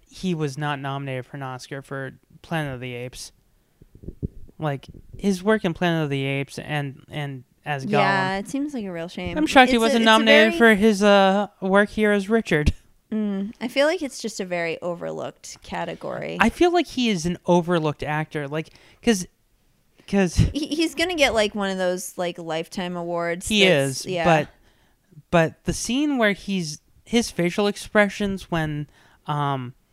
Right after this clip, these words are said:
Speaker 1: Judy Greer is presenting her heroin
Speaker 2: Yeah, and
Speaker 1: chic.
Speaker 2: he's like, "We're fucked."
Speaker 1: Yeah, and then,
Speaker 2: We're fu-,
Speaker 1: like
Speaker 2: also, heroin chic. How was that ever a thing?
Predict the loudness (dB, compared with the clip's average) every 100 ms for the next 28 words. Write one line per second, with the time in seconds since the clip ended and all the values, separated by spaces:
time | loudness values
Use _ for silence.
0 | _ _ -20 -20 -6 0 2 2 0 2
1 | 4 4 2 -2 -4 -2 -4 -4 -6 -2
2 | -2 -2 2 4 4 4 2 2 4 2
3 | 4 2 2 -2 -6 -6 -12 -12 -12 -12
4 | -16 -14 -6 6 8 8 6 2 4 4
5 | 4 6 8 8 6 2 0 _ -8 0
6 | 2 2 0 -4 -8 -8 -10 -12 -20 _
7 | -2 6 6 6 2 2 2 0 -2 -4
8 | -6 -8 -10 -10 -12